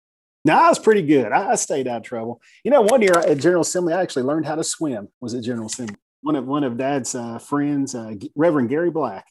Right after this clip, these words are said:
they, they were, all went to seminary together and all. And, and he taught me how to swim during the week. He wasn't a commissioner. My dad was, but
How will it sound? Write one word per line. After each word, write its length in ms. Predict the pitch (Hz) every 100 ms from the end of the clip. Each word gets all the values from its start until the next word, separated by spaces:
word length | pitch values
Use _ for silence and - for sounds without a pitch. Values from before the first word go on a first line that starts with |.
| _
they, 320 | 127 123 135
they 180 | 135 139
were, 280 | 127 113 123
all 120 | 127
went 160 | 127 117
to 80 | 110
seminary 440 | 139 123 123 120
together 420 | 110 123 127 131
and 140 | 113 113
all. 280 | 123 123
And, 120 | 110 - _ _ _ _ _
and 260 | 110 110 104
he 140 | 143
taught 220 | 151 139
me 80 | 135
how 100 | 147
to 60 | 135
swim 360 | - 156 139
during 180 | 127 135
the 60 | 120
week. 280 | 147 139 -
He 120 | 165
wasn't 320 | 156 143 123
a 20 |
commissioner. 640 | - 120 165 - 113 120
My 140 | 117 120
dad 280 | 151 185 113
was, 340 | 110 127 -
but 160 | 117